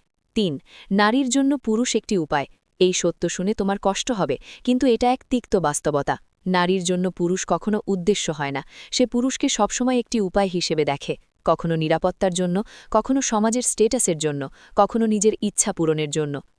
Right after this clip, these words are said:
আর নিৎসে বলেছিলেন, "নারীর মধ্যে সবকিছুই একটি ধাঁধা এবং নারীর মধ্যে সবকিছুই একটি সমাধান, যার নাম পুরুষ।" অর্থাৎ নারীর পুরো খেলা পুরুষের চারপাশে ঘোরে, কিন্তু চালাকিটা হলো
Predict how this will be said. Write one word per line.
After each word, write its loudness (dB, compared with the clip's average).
আর 0
নিৎসে -2
বলেছিলেন, 0
"নারীর 2
মধ্যে 0
সবকিছুই 0
একটি -4
ধাঁধা -4
এবং 0
নারীর 0
মধ্যে -4
সবকিছুই -2
একটি -4
সমাধান, -4
যার 2
নাম -2
পুরুষ।" -2
অর্থাৎ 0
নারীর 2
পুরো 0
খেলা 0
পুরুষের 0
চারপাশে -2
ঘোরে, -2
কিন্তু -2
চালাকিটা 0
হলো 0